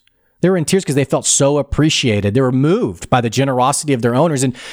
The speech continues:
and here's what's so sad about this. They're moved because it is not normal in today's culture.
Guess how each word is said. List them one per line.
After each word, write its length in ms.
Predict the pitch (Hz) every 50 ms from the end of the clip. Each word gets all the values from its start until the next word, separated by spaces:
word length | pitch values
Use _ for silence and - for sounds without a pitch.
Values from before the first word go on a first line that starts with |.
| - -
and 100 | 135 131
here's 220 | 151 185 208 -
what's 140 | 262 220 -
so 160 | - 202 180
sad 280 | - - - 156 165 185
about 320 | 196 160 139 120 110 110
this. 180 | - 123 113 -
They're 160 | - 156 139
moved 500 | 131 131 139 170 214 240 202 165 139 127
because 360 | 147 135 - - 147 143 135
it 160 | 143 151 156 151
is 160 | 139 117 110
not 420 | 117 117 123 131 139 147 135 -
normal 460 | 135 127 131 135 143 139 131 120 113
in 140 | 95 113 107
today's 320 | - 117 113 117 117 110 -
culture. 600 | - - 120 113 113 - - 104 90 107 -